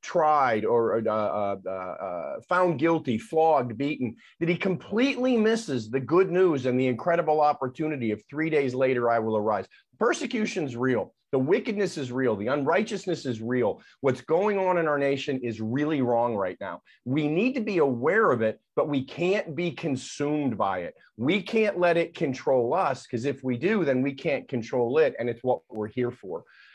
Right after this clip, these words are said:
The church, the first century church, was born from the diaspora of persecution. In this hour, we have such an opportunity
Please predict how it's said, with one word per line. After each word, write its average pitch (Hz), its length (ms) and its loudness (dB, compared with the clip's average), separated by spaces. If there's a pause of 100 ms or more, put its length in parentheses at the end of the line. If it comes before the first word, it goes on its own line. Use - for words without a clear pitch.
(140)
The 135 140 0
church, 226 500 -2
the 151 100 0
first 240 300 -2
century 202 400 -2
church, 226 320 0
was 123 160 -2
born 156 720 0 (220)
from 156 140 2
the 139 80 4
diaspora 143 1000 2
of 135 220 2
persecution. 170 840 -4 (420)
In 240 300 6
this - 340 2
hour, 147 460 0
we 156 200 0
have 131 180 -6
such - 480 -2
an 196 100 2
opportunity 175 880 0